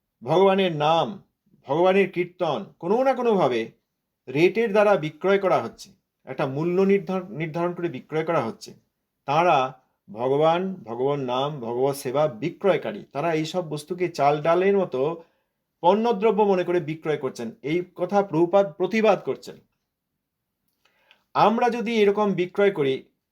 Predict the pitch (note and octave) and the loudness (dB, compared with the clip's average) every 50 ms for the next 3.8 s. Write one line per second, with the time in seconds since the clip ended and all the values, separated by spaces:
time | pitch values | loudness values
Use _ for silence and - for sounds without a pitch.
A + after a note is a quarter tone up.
0 | _ _ _ _ _ B2+ C3 C3 B2+ C3 C#3+ D#3+ E3+ F3 F3+ F3 - - C#3+ C#3+ | _ _ _ _ _ -4 -2 -2 -2 -2 -2 0 2 2 0 0 -2 -6 -6 -6
1 | C#3 A#2 - - _ _ _ _ _ _ - C3+ B2+ B2 A#2 - A2 G#2+ G#2 G2+ | -6 -8 -12 -16 _ _ _ _ _ _ -4 -2 -2 -2 -4 -6 -8 -10 -10 -10
2 | G#2 - - - _ _ _ _ _ _ _ _ _ _ _ F#2 B2 C3+ C3+ C3 | -12 -14 -16 -18 _ _ _ _ _ _ _ _ _ _ _ -2 0 0 0 0
3 | - C#3 C3 - - A#2 A2 G#2+ - G#2 G#2+ G#2+ - D#2+ - | -2 -6 -6 -6 -6 -8 -10 -10 -12 -14 -16 -18 -18 -20 -20